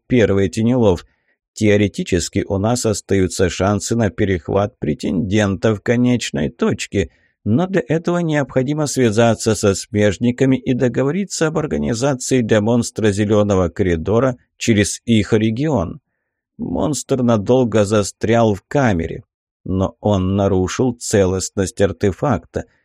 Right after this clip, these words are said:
и наверняка сможет выбраться обратно через ту же щель до того, как камера самовосстановится. «Согласен», кивнул пассажир, «но на то, чтобы выбраться отсюда своими силами,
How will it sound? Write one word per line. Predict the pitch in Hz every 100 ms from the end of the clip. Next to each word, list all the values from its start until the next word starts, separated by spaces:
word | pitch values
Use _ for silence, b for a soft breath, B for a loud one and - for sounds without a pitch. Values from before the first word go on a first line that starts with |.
| _
и | 226 175
наверняка | 101 92 92 104 92 - 156
сможет | 156 - 185 170 160
выбраться | 165 165 143 - 139
обратно | 127 135 135 127 113
через | 107 107 - _
ту | 120
же | 113 101
щель | - - 107
до | 92 92
того, | 90 85 87 139
как | - 196 - -
камера | 95 90 95 98
самовосстановится. | 95 104 110 117 120 - - 175 185 90 78 - - _ _ _ _ _ _ _
«Согласен», | - - 196 175 110 104 110 101 - 110 104 98 -
кивнул | - 110 104 101 95
пассажир, | - 95 - 104 95 92 85 - _ -
«но | 104 104
на | 113 117
то, | 196 180
чтобы | - 165 127 127
выбраться | 175 190 - - 120
отсюда | 117 - 151 143 117
своими | - 120 117 104
силами, | 92 - 214 151 98 92